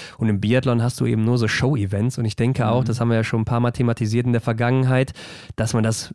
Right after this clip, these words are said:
Speaker 1: so im Sommer bündeln könnte als so eine Turnierserie und dann vielleicht dazwischen große Trainingsblöcke lässt, also nach
Speaker 2: Mhm.
Speaker 1: Saisonende bis dann irgendwann, ich sag mal, Juli, August dieses Turnier wäre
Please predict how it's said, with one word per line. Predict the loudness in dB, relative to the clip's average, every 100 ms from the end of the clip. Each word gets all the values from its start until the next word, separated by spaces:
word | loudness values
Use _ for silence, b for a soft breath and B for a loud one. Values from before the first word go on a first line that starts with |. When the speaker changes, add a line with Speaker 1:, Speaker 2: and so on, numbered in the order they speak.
| -12
Speaker 1:
so | -4 0 0
im | 0
Sommer | 2 2 2 2
bündeln | 2 4 6 4
könnte | 4 2 4 2
als | 0 0
so | 0
eine | 0
Turnierserie | 2 2 4 4 4 4 4 4 4 2 b b b _
und | -4 0
dann | 0 0
vielleicht | 0 2 2 0
dazwischen | -2 0 -2 0 0 0 -4 _ -8
große | -2 0 0 -2 0
Trainingsblöcke | 0 2 2 0 -2 0 0
lässt, | 2 0 -2 -4
also | -2 0 0
nach | 0 0
Speaker 2:
Mhm. |
Speaker 1:
Saisonende | 2 2 2 2 2 2 2
bis | 0 0
dann | 0 2
irgendwann, | 2 2 0 0
ich | 0
sag | -2 0
mal, | 0
Juli, | 2 2 2
August | 2 0 0 0
dieses | -2 -2
Turnier | 0 4 4
wäre | 4 4 4 2